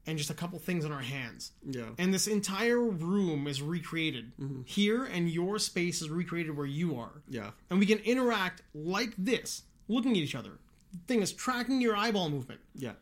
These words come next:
Speaker 1: And it's, it's looking at me, look at you, and then it can look at me, look away for half a second of the camera, and look back while I'm just doing exactly what I'm doing here.
Speaker 2: Yeah.
Speaker 1: I mean, we're not tangible, so we're not gonna be able to interact by bumping into each other.
Speaker 2: No, but
Speaker 1: But,
Speaker 2: if
Speaker 1: like, it fools you so much into thinking you are that you try not to bump into each other.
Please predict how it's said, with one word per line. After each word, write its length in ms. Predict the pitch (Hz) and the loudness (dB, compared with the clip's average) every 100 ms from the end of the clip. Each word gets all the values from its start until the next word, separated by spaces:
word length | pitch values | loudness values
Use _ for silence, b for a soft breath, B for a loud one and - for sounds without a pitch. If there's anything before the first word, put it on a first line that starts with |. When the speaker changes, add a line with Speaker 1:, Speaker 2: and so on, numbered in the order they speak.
| - - | -14 4
Speaker 1:
And 140 | 190 | 6
it's, 160 | 196 151 | 6 4
it's 200 | 180 180 | -2 0
looking 340 | 214 247 262 | 0 4 4
at 80 | 202 | 4
me, 260 | 214 254 | 4 4
look 240 | 226 214 208 | 6 6 4
at 100 | 190 | 2
you, 360 | 208 226 175 | 4 4 4
and 100 | 170 | 4
then 60 | 190 | 2
it 40 | |
can 140 | 196 196 | 4 4
look 160 | 233 | 4
at 60 | 233 | 2
me, 240 | 226 247 | 4 6
look 260 | 208 208 208 | 6 4 2
away 380 | 175 175 208 254 | 0 4 4 2
for 180 | - 175 | -2 -2
half 220 | 156 147 | -2 -4
a 40 | |
second 200 | 151 175 | -4 -4
of 20 | |
the 60 | 156 | -4
camera, 360 | 180 180 170 160 | -2 0 0 -2
and 140 | 156 | -2
look 180 | 165 160 | -4 -4
back 260 | 165 156 156 | -4 -4 -6
while 200 | 156 165 | -8 -6
I'm 220 | 170 196 | 0 2
just 420 | 190 185 - 175 156 | 2 2 0 -2 2
doing 180 | 202 | 4
exactly 420 | 196 151 180 185 226 | 4 0 -2 0 -2
what 40 | |
I'm 40 | 196 | 0
doing 160 | 208 | 0
here. 240 | 202 160 - _ _ _ | 0 -4 -12 _ _ _
Speaker 2:
Yeah. 240 | 131 139 127 - | -4 -4 -4 -2
Speaker 1:
I 60 | 180 | 6
mean, 200 | 220 190 | 8 10
we're 100 | 226 | 8
not 180 | 160 143 | 6 0
tangible, 540 | 156 175 208 302 339 | -2 2 2 2 0
so 100 | 185 | 2
we're 80 | 180 | 2
not 60 | 170 | 2
gonna 80 | 175 | 2
be 40 | |
able 160 | 165 160 | 2 2
to 80 | 165 | 0
interact 300 | 165 151 147 | 2 0 -2
by 80 | |
bumping 320 | 139 151 147 151 | -2 -2 -2 0
into 160 | 175 | 0
each 100 | 202 | 0
other. 220 | 226 277 320 | 0 -2 -2
Speaker 2:
No, 240 | 147 110 - | -2 -2 -4
but 100 | 170 | 2
Speaker 1:
But, 140 | 202 | 2
Speaker 2:
if 60 | 123 | 2
Speaker 1:
like, 380 | 175 180 - - | 0 0 -2 2
it 260 | 214 214 | 2 4
fools 340 | 262 285 302 202 | 4 4 6 4
you 140 | 196 | 4
so 420 | 170 - - 226 220 | 4 2 0 2 4
much 220 | 208 214 | 2 2
into 120 | 190 | -2
thinking 340 | 147 202 202 | 0 0 2
you 160 | 180 160 | 2 0
are 260 | 190 180 147 | 0 0 0
that 120 | 165 | 2
you 100 | 202 | 0
try 400 | - - 202 190 | 0 -4 -2 0
not 360 | 160 170 160 165 | 2 2 0 -2
to 40 | |
bump 220 | 160 147 | -4 -2
into 140 | 156 147 | -2 -4
each 120 | - | -6
other. 140 | 92 | -14